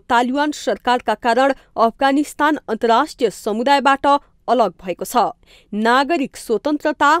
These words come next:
मौलिक स्वतन्त्रता र मानव अधिकारलाई बन्धक बनाइएको छ। पश्चिमी शक्तिहरूले तालिबान सरकारलाई मान्यता दिन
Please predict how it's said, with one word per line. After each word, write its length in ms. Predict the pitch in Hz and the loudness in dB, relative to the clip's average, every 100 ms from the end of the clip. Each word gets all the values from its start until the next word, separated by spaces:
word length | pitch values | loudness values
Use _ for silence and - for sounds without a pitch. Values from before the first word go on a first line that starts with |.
| 240 | -2
मौलिक 500 | 185 247 269 330 - | -2 -2 0 -2 -4
स्वतन्त्रता 800 | - 233 - 233 - 240 285 330 | -2 -2 0 -4 -2 -2 0 2
र 160 | 247 | 0
मानव 420 | 180 208 269 302 220 | -2 -2 -2 -2 -4
अधिकारलाई 540 | 202 - 269 262 185 | -6 -2 0 0 -4
बन्धक 460 | 160 190 277 233 180 | -4 -4 -2 -2 -4
बनाइएको 440 | 190 180 170 - | -8 -6 -8 -10
छ। 280 | - 226 - _ - - _ - | -2 -2 -2 _ -20 -20 _ 0
पश्चिमी 480 | 262 311 - 320 392 | 0 0 0 2 2
शक्तिहरूले 760 | 403 349 - 302 285 285 277 330 | 0 -4 -4 -4 -4 -4 -4 -4
तालिबान 520 | - 269 247 277 285 | -2 -2 0 -4 -4
सरकारलाई 600 | - 269 - 240 233 190 | -6 -6 0 -2 0 -4
मान्यता 560 | 185 202 240 311 320 | -4 -4 -2 -2 -2
दिन 200 | 277 285 | -2 0